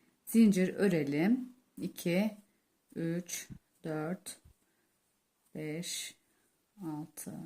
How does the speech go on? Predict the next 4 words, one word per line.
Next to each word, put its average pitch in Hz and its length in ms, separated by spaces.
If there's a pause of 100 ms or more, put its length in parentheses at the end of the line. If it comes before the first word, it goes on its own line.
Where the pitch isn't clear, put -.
(300)
yedi, 147 600 (840)
sekiz, - 920 (240)
dokuz, 160 920 (440)
on. - 240